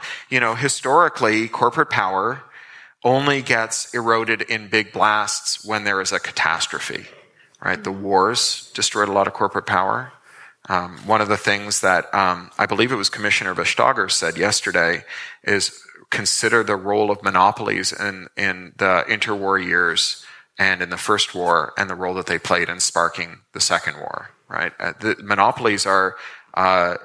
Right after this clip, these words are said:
if we let monopolies finish the job themselves, they do it in a, in a, a, a blaze of, of, well, another German word, Götterdämmerung. And so we probably wanna not let them get to there, right? We wanna, we wanna head them off before they arrive at it.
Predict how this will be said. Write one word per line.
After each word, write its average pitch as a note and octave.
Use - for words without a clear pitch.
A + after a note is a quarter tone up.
if -
we C3
let D#3+
monopolies B2+
finish A2+
the A2+
job G2+
themselves, G#2+
they A2
do G#2
it G2+
in G2
a, F#2
in G2
a, F2+
a, F#2+
a F2
blaze G2+
of, E2+
of, F2
well, E2+
another F2+
German F2+
word, E2+
Götterdämmerung. F#2
And G2
so G2
we A2
probably B2+
wanna G#2+
not A2+
let G#2+
them F#2+
get F#2+
to F2+
there, B1
right? F2+
We F2+
wanna, F#2
we G2+
wanna F#2+
head G2+
them F#2
off F#2
before F#2
they F2
arrive F2
at E2
it. D#2